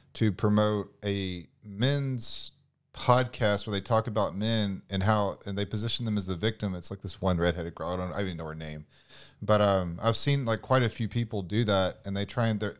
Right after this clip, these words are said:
like, you got one crowd trying to position men as the victim. Then you got one side of the crowd trying to position women as the victim.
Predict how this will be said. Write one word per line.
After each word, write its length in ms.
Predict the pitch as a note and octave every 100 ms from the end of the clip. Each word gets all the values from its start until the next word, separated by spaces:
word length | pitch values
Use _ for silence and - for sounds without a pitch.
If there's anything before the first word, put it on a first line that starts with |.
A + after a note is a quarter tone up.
| D2+
like, 160 | G2
you 80 | G#2+
got 200 | A2+ G2+
one 200 | A2+ C#3
crowd 260 | C3 C3 A#2
trying 180 | B2
to 80 | A#2+
position 600 | A2 G#2+ A#2 - A#2 G#2+ - _ _ _ _
men 300 | A2 A#2 C3
as 140 | A#2+ G2
the 80 | F#2
victim. 360 | F2 - E2+
Then 100 | F2
you 60 | A2
got 200 | B2 A2 - - - -
one 200 | - B2
side 140 | B2+ C3
of 60 | A#2+
the 60 |
crowd 260 | A2 A#2+ A2
trying 160 | A#2+
to 60 | A2+
position 500 | G#2 A2+ G#2+ A2 F#2+
women 240 | A#2 B2
as 120 | G#2+ F#2+
the 80 |
victim. 460 | F#2 F2+ - E2 F2+